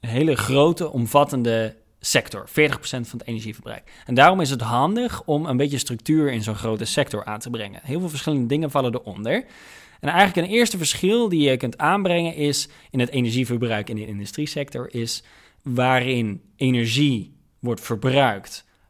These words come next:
puur als energiebron. Dus bijvoorbeeld als er ergens warmte nodig is of als er elektriciteit nodig is of wat dan ook.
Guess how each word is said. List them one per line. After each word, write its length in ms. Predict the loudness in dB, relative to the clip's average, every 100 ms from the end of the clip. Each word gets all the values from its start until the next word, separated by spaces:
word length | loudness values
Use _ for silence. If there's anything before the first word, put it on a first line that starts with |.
| _
puur 320 | 2 4 4 2
als 180 | -2
energiebron. 800 | -2 -4 -4 -6 -4 -2 -2 -2 -6 -14
Dus 120 | -12
bijvoorbeeld 560 | -6 -2 -2 -2 -8 -8
als 200 | -10 -10
er 140 | -12
ergens 300 | -12 -12 -14
warmte 420 | -12 -10 -8 -4
nodig 340 | -2 0 -2 -4
is 240 | -6 -6
of 140 | -10
als 200 | -10 -12
er 120 | -14 -12
elektriciteit 840 | -12 -12 -12 -10 -8 -2 0 0
nodig 340 | -2 -6 -6 -8
is 300 | -12 -12 -14 -18 -20 _
of 200 | -10 -8
wat 180 | -6 -4
dan 100 | 0
ook. 220 | -2 -2